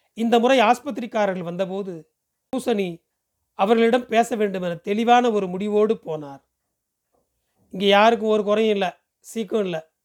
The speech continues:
நல்லா தான் இருக்கோம். உங்களுக்கு என்ன சோழின்ட்டு இங்க வர்றீங்க?" டாக்டரும் அவருடன் வந்த சில ஆட்களும் சிநேகமாக சிரித்தார்கள். "உங்க நல்லதுக்கு தாங்கய்யா. இப்படி காட்டுக்குள்ளேயே கிடக்கிறதுக்கு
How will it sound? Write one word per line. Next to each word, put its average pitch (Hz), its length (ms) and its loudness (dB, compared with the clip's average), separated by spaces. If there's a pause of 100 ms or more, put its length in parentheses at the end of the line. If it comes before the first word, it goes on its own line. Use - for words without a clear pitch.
(260)
நல்லா 202 300 2
தான் 214 200 0
இருக்கோம். 175 320 -6 (800)
உங்களுக்கு 202 340 -2
என்ன 226 220 4
சோழின்ட்டு 220 420 -2
இங்க 214 140 0
வர்றீங்க?" 196 540 -2 (1200)
டாக்டரும் 202 640 0
அவருடன் 196 380 -4
வந்த 190 240 -4
சில 180 280 -2
ஆட்களும் 170 420 -12 (500)
சிநேகமாக 220 520 2
சிரித்தார்கள். 151 720 -12 (1000)
"உங்க 151 280 -6
நல்லதுக்கு 208 420 2
தாங்கய்யா. 214 640 2 (680)
இப்படி 185 220 -10
காட்டுக்குள்ளேயே 220 580 2
கிடக்கிறதுக்கு 208 800 -4